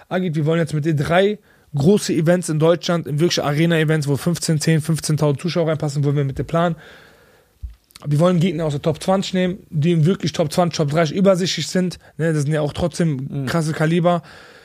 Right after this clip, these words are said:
Speaker 1: Und, äh, wollen den Fernsehvertrag geben,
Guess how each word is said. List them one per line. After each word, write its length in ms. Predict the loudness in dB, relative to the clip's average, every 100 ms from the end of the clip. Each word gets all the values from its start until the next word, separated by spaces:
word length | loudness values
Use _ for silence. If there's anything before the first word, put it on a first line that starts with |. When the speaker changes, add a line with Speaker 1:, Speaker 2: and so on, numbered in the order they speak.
| -20 _
Speaker 1:
Und, 300 | 0 0 2
äh, 460 | 2 4 4 2 2
wollen 160 | 2
den 80 | 2
Fernsehvertrag 640 | 2 2 0 -2 -2 -2
geben, 380 | 0 0 0 -6